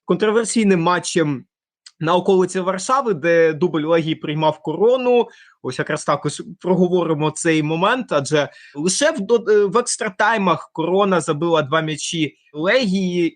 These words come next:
і пройшла далі попри перевагу. Короні теж у цьому матчі завадила реалізація?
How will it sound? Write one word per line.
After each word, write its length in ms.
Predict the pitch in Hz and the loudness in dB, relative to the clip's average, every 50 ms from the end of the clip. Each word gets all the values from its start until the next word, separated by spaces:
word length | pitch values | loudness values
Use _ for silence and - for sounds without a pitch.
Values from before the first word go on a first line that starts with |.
| - 170 175 | -4 -4 -4
і 40 | |
пройшла 720 | 170 - 175 160 156 - - - 185 175 165 156 139 117 - - | -4 -4 -4 -4 -4 -4 -2 -2 0 2 2 2 0 -4 -4 0
далі 360 | 143 175 214 220 202 190 185 | 0 0 2 2 0 0 -2
попри 440 | - - - 185 190 190 196 185 175 | -2 -2 -2 -2 0 0 -2 -8 -6
перевагу. 800 | - 175 160 170 170 151 - 180 165 135 127 131 120 117 117 _ | -4 -4 -4 -4 -4 0 2 2 2 2 0 -4 -6 -8 -8 _
Короні 400 | - - 160 196 214 220 214 208 | -8 -4 0 0 2 2 0 0
теж 260 | 196 - 370 403 - 277 | 0 0 -2 0 -2 -4
у 40 | |
цьому 260 | 233 - 247 233 233 220 | -2 0 2 2 2 4
матчі 300 | 214 214 226 - - 160 | 4 2 0 0 -2 -2
завадила 540 | - 170 151 160 156 131 143 139 135 135 | 0 0 0 0 0 2 2 2 2 2
реалізація? 920 | 127 135 131 131 123 117 123 117 - 117 113 107 - - - 113 107 110 | 0 0 0 0 0 -2 -4 -6 -6 -6 -8 -8 -10 -12 -12 -12 -12 -12